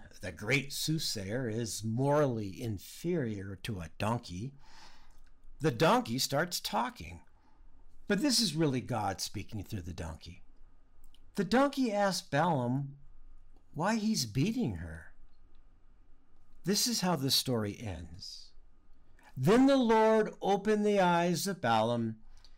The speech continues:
and he saw the angel of the Lord standing in the way, with his sword drawn in his hand.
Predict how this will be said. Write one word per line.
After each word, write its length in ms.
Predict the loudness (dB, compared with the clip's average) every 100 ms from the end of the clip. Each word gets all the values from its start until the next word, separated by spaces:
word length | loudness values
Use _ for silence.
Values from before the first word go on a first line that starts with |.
| -20 _ -20 -2
and 180 | 2 4
he 220 | 6 6
saw 520 | 4 2 4 4 4
the 220 | 0 -4 -4
angel 340 | -4 -4 -2
of 180 | -2 -2
the 100 | -4
Lord 380 | -2 -2 -2 0
standing 560 | 0 0 -2 -2 -2
in 120 | -2 -2
the 80 |
way, 480 | -2 -4 -4 -6 -10 -14 -20 -20 -16 -2
with 200 | 0 2
his 160 | 0
sword 520 | 2 2 2 2 0 -2
drawn 440 | -2 0 0 -2
in 220 | -4 -6
his 260 | -4 -4 -4
hand. 380 | -8 -12 -14